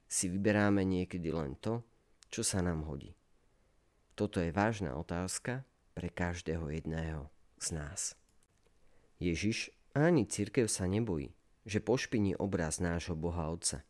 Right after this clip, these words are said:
keď odhalí tajomstvo pekla. Ako tvrdí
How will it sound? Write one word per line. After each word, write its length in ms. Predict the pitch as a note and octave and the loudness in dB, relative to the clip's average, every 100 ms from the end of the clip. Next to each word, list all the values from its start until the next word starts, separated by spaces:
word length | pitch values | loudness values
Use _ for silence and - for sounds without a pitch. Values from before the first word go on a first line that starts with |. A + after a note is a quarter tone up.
| _ _ _ - - | _ _ _ -14 0
keď 240 | G2+ G2+ A2 | 2 4 4
odhalí 320 | C3 C3+ C3+ | 4 4 2
tajomstvo 640 | G2 E2+ F2 - - F2 | 2 0 0 -4 -2 -4
pekla. 320 | D#2 - D2+ - _ _ _ _ _ _ _ _ - | -4 -10 -12 -14 _ _ _ _ _ _ _ _ 2
Ako 240 | A2 G#2 - | 2 2 0
tvrdí 560 | G#2 F2 F#2 D#2+ - | 0 0 -2 -4 -10